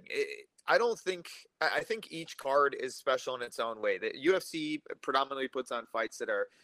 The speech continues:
U F C number and then U F C fight nights. Fight nights are generally free. U F C number numerical, uh, events are generally pay-per-views. This is a big card because you have two former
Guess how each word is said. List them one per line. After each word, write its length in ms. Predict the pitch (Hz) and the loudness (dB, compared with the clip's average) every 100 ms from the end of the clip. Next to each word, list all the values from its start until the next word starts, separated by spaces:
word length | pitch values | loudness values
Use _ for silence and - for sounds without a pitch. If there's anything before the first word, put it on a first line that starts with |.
| _ | _
U 200 | - 147 | 2 4
F 80 | 151 | 4
C 480 | - 139 127 123 120 _ _ | 0 -4 -2 -2 -6 _ _
number 460 | 120 143 143 156 156 | -2 0 2 2 2
and 180 | 113 | -2
then 220 | 117 113 110 | -4 -6 -2
U 180 | 127 | 0
F 80 | 113 | 0
C 220 | - 120 - | -2 -10 -4
fight 240 | 135 120 - | 0 0 -2
nights. 260 | 90 85 - | -10 -10 -10
Fight 300 | - 170 170 | 4 4 4
nights 240 | 170 165 | 0 0
are 80 | 143 | -4
generally 340 | 131 131 131 120 | -4 -4 -4 -6
free. 460 | - 117 117 113 _ - _ | -4 -4 -2 -4 _ -20 _
U 220 | 131 135 | 2 2
F 80 | 123 | 2
C 600 | - 127 117 113 113 110 _ _ | -4 -4 -4 -4 -6 -10 _ _
number 760 | 123 127 131 127 127 123 117 113 | -12 -4 0 2 4 4 2 -2
numerical, 720 | 117 117 120 120 117 110 107 _ | -8 -2 0 0 0 0 -2 _
uh, 240 | 95 101 - | -6 0 0
events 400 | 113 120 117 - | 2 0 -2 -2
are 160 | 113 | -2
generally 580 | 113 - 139 156 147 127 | -2 2 4 4 2 -2
pay-per-views. 840 | 120 120 117 110 95 101 92 - _ _ _ | 0 -2 -2 -6 -4 -4 -6 -12 _ _ _
This 200 | 208 - | -4 -2
is 100 | 165 | 0
a 40 | 139 | 2
big 240 | 127 123 | 2 0
card 320 | - 117 117 | 2 2 2
because 380 | 117 117 117 110 | -4 -4 -4 -4
you 100 | 120 | 0
have 240 | 113 107 | 0 0
two 260 | - 170 170 | -4 -6 -6
former 640 | - 156 147 135 131 123 | -4 0 0 2 0 0